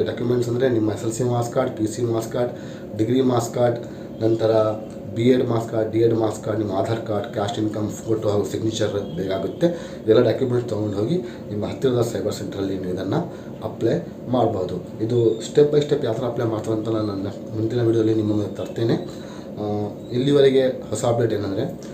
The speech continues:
ಕರ್ ಟಿ ಇ ಟಿ ಅಪ್ಲಿಕೇಶನ್ ಶುರುವಾಗಿದೆ. ಅದರ ಒಂದು ಸ್ಟಾರ್ಟಿಂಗ್ ಡೇಟ್ ಹದಿನೈದು ಏಪ್ರಿಲ್ ಎರಡು ಸಾವಿರದ ಇಪ್ಪತ್ನಾಲ್ಕರಿಂದ ಶುರುವಾಗಿದೆ ಮತ್ತು ಕೊನೆಯ ದಿನಾಂಕ ಬಂದು ಹದಿನೈದು ಮೇ ಎರಡು ಸಾವಿರದ ಇಪ್ಪತ್ನಾಲ್ಕು ತನಕ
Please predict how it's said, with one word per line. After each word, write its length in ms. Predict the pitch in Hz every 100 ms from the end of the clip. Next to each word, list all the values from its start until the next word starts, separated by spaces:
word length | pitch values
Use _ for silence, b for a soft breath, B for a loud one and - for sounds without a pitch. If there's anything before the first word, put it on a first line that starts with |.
| B -
ಕರ್ 240 | 131 131
ಟಿ 60 | 139
ಇ 80 |
ಟಿ 140 | 131 139 123
ಅಪ್ಲಿಕೇಶನ್ 500 | 127 123 117 117 117 - -
ಶುರುವಾಗಿದೆ. 560 | 107 113 120 113 123 151 B B B B 104
ಅದರ 140 | 110 113
ಒಂದು 100 | 107
ಸ್ಟಾರ್ಟಿಂಗ್ 440 | 104 120 120 131 127
ಡೇಟ್ 160 | 135 - 92
ಹದಿನೈದು 320 | 101 123 123 120
ಏಪ್ರಿಲ್ 320 | 113 135 139 - -
ಎರಡು 120 | 104 101
ಸಾವಿರದ 160 | 110 110
ಇಪ್ಪತ್ನಾಲ್ಕರಿಂದ 460 | 110 110 113 110 -
ಶುರುವಾಗಿದೆ 500 | 107 127 123 127 147 B B B 104
ಮತ್ತು 140 | 110 104
ಕೊನೆಯ 240 | 117 127 127
ದಿನಾಂಕ 320 | 117 113 107 101
ಬಂದು 200 | 139 127 104 B B -
ಹದಿನೈದು 400 | 98 117 127 120 113
ಮೇ 100 | 117 - 104
ಎರಡು 140 | 101
ಸಾವಿರದ 160 | 104 98
ಇಪ್ಪತ್ನಾಲ್ಕು 420 | - 98 95 92
ತನಕ 160 | 107